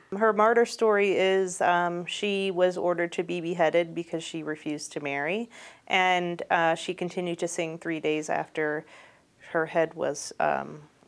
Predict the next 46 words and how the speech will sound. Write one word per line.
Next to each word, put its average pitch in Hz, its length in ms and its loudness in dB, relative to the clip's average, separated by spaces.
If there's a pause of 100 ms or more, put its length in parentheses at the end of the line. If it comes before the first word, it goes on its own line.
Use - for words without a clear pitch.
(320)
chopped - 320 -6
off. - 460 -4 (180)
So - 140 0
there 190 180 6
was 185 180 2
that, 175 320 6
uh, - 220 4
obviously, 180 640 4
uh, 160 260 4 (260)
determination, 170 1120 -2 (400)
um, 151 320 -2
that 156 120 4
I, 156 220 4
I 151 140 2
love 151 240 -2
to 160 100 -6
have, 151 560 -6
um, 156 320 -8
in 156 180 -10
my 151 120 -8
stories, - 800 -6 (240)
to - 120 -6
never 170 240 -2
give 165 200 0
up 156 200 2
and 156 140 -2
to 156 40 -6
have 151 220 -2
faith 147 280 -8
in 147 120 -8
yourself. - 520 -10 (540)
And 220 100 2
then 247 160 4
there's, 220 360 2
uh, 185 400 6
there, 180 320 4 (300)
when 180 160 0
I 180 80 0
came 190 260 0
across 175 380 4
Agnes, 170 440 2
I 156 100 0
knew 156 200 -2
right 151 160 4
away 156 300 4
that 147 260 2